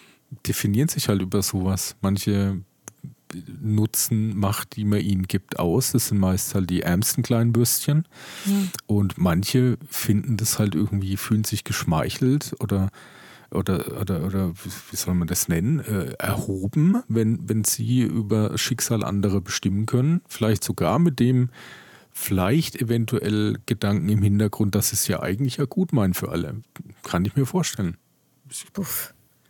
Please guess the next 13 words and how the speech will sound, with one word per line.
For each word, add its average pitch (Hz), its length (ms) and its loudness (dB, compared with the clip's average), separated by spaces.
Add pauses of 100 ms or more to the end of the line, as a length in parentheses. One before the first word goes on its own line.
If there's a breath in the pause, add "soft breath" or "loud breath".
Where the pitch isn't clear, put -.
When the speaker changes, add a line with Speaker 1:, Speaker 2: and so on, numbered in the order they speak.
(880 soft breath)
Speaker 2:
Also, 190 240 -2 (120)
<clears throat> 254 340 4
aber 160 180 0
da 156 160 -2
krankt's 175 400 -2
ja 180 100 0
schon 165 200 -2
wieder 160 240 -2
in 170 100 -4
der 165 120 -2
Logik. 170 440 -8 (960 soft breath)
Speaker 1:
Ja. 180 120 0
Speaker 2:
Also, 170 160 0